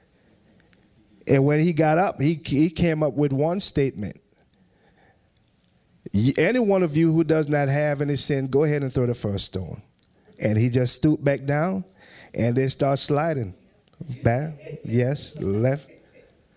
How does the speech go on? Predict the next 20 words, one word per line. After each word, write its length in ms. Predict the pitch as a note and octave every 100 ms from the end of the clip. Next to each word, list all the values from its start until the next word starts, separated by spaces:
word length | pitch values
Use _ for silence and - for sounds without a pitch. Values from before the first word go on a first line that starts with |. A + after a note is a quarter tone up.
| _ _ _ _ _ _ _ _ _ - _ _ -
Just 360 | - F#3+ -
that 200 | E3 D#3+
smooth. 540 | - - D3+ D3 F2+ - - _ _ _ _ _ - _ - - - - -
And 200 | D#3+ D3+
the 80 | D3
Bible 400 | B2+ F#3 G#3+ F#3
is 120 | E3+
trying 240 | - F3 D#3+
to 80 | D3+
tell 300 | - D#3 D3+
us 160 | C#3+ -
it's 180 | D3 -
the 160 | - B2+
same 460 | - F3 F3+ F3+
spirit 640 | - - - D#3 G#2+ F2+ - _ _ _ _ _ _
that 220 | A#2 A#2+ B2
now 300 | B2 B2 A#2
lives 480 | G#2+ A#2+ B2 -
in 120 | G2+ F#2+
us. 400 | D#2 - -